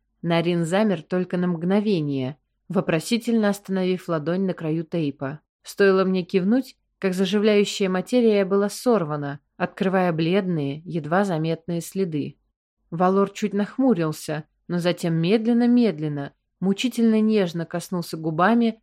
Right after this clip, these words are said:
каждого видимого пятна, блуждая ладонями по воспалённому телу.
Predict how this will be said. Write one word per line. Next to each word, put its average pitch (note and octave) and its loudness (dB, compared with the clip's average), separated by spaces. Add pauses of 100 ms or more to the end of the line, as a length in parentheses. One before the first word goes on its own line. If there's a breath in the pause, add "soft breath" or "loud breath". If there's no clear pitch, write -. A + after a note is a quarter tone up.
(120)
каждого G3 0
видимого F#3 -2
пятна, G3 -2 (180)
блуждая E3+ 0
ладонями E3 2
по D#3 -4
воспалённому E3 -2
телу. C#3 -4